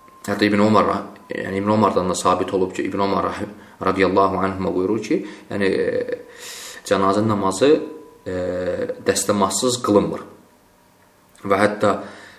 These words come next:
e, bəzi alimlər görürsən, yəni, bəzi deyəndə bu çox nadir ola bilər, yəni alimlər, e, deyiblər bunu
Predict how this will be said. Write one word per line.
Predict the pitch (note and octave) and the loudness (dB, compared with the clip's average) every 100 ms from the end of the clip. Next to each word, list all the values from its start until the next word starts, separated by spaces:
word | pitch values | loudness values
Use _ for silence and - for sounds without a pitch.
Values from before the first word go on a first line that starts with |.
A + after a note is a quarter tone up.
| - | -12
e, | F#2+ F2+ - | -4 -2 2
bəzi | G2+ G2+ F#2+ | 4 4 2
alimlər | F#2+ G2 G#2 G2+ | 0 2 2 4
görürsən, | F#2+ F#2 F#2+ E2+ - - | 2 2 -2 -4 -10 -8
yəni, | - - | -4 2
bəzi | C#3 A#2 | 2 2
deyəndə | A#2 A#2 A2+ | 0 0 0
bu | |
çox | - A2 | 2 2
nadir | A2 A2 G#2+ G#2+ A2 F#2+ | 4 4 4 4 4 4
ola | F#2 | 4
bilər, | F2+ G2 F#2+ | 2 0 0
yəni | F2+ E2+ | -2 -2
alimlər, | F2+ F2+ F#2+ F#2+ F2+ - - - - - | -4 -4 -2 -2 -2 -10 -20 -20 -20 -6
e, | F2+ F2 F2 F2 F#2 | -2 0 0 -2 0
deyiblər | F#2+ F#2+ F2+ E2+ F2+ | 0 2 0 -2 -2
bunu | F#2 | -2